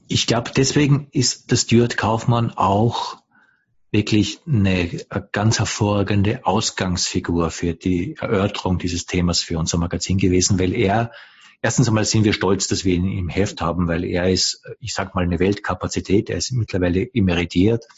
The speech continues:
aber, äh, er hat in der Biologie wirklich, äh, Wesentliches geleistet, äh, ihn interviewen zu dürfen. Die Elisabeth Debold hat ihn interviewt. Äh,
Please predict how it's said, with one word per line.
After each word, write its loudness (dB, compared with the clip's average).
aber, -2
äh, -2
er 2
hat -2
in 2
der 2
Biologie 4
wirklich, 0
äh, -2
Wesentliches 0
geleistet, -2
äh, -4
ihn 4
interviewen 4
zu 0
dürfen. 2
Die -2
Elisabeth 0
Debold 2
hat -2
ihn 0
interviewt. 2
Äh, -8